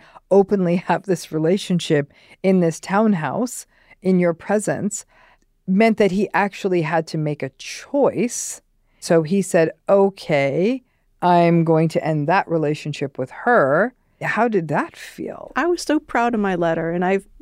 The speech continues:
Speaker 2: I really thought, "Okay, this is, he's gonna, like, have his aha,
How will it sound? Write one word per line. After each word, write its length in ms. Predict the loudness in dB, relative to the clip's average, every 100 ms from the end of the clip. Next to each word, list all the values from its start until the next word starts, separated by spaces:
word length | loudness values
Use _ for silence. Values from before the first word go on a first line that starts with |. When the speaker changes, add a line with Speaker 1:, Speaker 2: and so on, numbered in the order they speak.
| -20 -8
Speaker 2:
I 120 | -2
really 440 | -2 2 2 2 0
thought, 300 | 0 0 0
"Okay, 200 | -2 -4
this 220 | -4 -6
is, 300 | -8 -8 -16 _ _
he's 220 | -8 -8
gonna, 240 | -4 -2 -2
like, 220 | -4 -6 -12 -10
have 200 | -6 -4
his 160 | -6 -4
aha, 400 | -4 -4 -4 -4